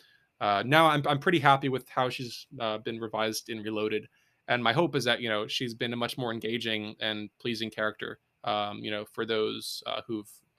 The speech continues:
uh, run my changes, uh, that I hope, you know, are a lot more respectful of her agency and, uh, of her, uh, you know, history and of her role in the campaign.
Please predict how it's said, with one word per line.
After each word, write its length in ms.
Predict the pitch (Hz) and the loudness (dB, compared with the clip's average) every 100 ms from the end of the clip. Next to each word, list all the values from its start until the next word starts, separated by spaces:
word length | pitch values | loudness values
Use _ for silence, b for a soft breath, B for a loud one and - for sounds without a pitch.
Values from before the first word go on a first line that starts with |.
| - | -14
uh, 220 | 107 113 127 | -12 -12 -2
run 160 | 127 123 | 2 2
my 140 | 117 | 2
changes, 540 | 117 117 113 120 113 - b b b | 0 -4 -4 -4 -6 -10 b b b
uh, 200 | - 107 | -4 -2
that 120 | 107 110 | 0 0
I 40 | |
hope, 200 | 117 110 | 0 -2
you 60 | 117 | 0
know, 100 | 107 | 2
are 100 | 113 | 2
a 40 | |
lot 140 | 110 | 0
more 120 | 113 110 | 0 -2
respectful 540 | 107 - 110 - 107 | -4 -8 -12 -14 -16
of 60 | 101 | -10
her 160 | 117 | -8
agency 340 | 107 110 - 117 | -8 -10 -8 -8
and, 100 | 104 | -10
uh, 60 | 107 | -10
of 100 | 107 | -12
her, 280 | - 104 104 | -8 -6 -6
uh, 80 | 104 | -6
you 140 | 110 | -6
know, 160 | 107 - _ _ b | -8 -10 _ _ b
history 540 | - 156 - 127 113 110 | 2 4 2 0 0 -2
and 160 | 107 | -2
of 120 | 107 104 | -4 -2
her 380 | 110 113 117 - | -4 -4 -8 -4
role 180 | 110 110 | 0 0
in 60 | 110 | -2
the 80 | |
campaign. 480 | - 117 - 117 143 | -8 -12 -12 -14 -14